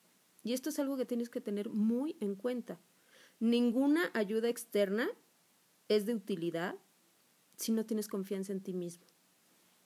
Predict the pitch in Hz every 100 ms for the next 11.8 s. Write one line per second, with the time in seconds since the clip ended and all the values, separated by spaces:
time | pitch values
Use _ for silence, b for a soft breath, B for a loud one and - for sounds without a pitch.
0 | _ 226 240 240 302 311 311 269 269 269
1 | 262 262 254 233 208 233 220 254 370 B
2 | B B - 208 240 247 240 240 240 240
3 | 214 196 190 185 190 190 185 175 170 -
4 | _ _ _ _ _ _ _ _ _ B
5 | - - 233 190 277 302 311 320 269 247
6 | 247 262 208 196 - 247 277 262 220 180
7 | 170 175 - _ _ _ _ _ _ _
8 | _ _ _ _ _ _ _ _ _ _
9 | b b - 220 233 247 240 254 330 -
10 | 359 - 339 330 320 285 190 190 196 202
11 | 233 254 277 262 269 269 359